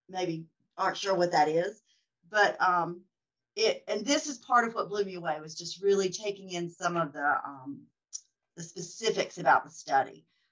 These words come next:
Um, but so th-, the ace study was done by two physicians, and it was sponsored by Kaiser Permanente, which is in, in,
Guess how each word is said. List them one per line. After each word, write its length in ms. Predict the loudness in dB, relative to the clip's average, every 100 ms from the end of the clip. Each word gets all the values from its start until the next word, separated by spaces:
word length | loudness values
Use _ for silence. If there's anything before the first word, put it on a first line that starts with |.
| _ 4
Um, 500 | 8 10 8 6 -4 _ -2
but 260 | 4 4 2
so 340 | 2 2 2 -8 _ _ _ _ _ _ _ _ _ _ -16 _ _ -20
th-, 160 | -20 _ 0
the 160 | 2 4
ace 240 | 2 2
study 340 | 2 6 6 6
was 200 | 2 0
done 280 | 2 2 2
by 220 | 2 2
two 280 | -2 -12 -14
physicians, 600 | -10 -6 -4 -4 -8 -8
and 80 |
it 80 | -8
was 160 | -10 -16 _ _ _ _
sponsored 600 | 0 6 8 6 2 4
by 320 | 6 8 6
Kaiser 340 | 4 -2 -2 -6
Permanente, 720 | -8 -6 -6 -6 -6 -8 -8
which 220 | -12 -12
is 220 | -16 -18
in, 160 | -20 -20 _ _
in, 140 | -4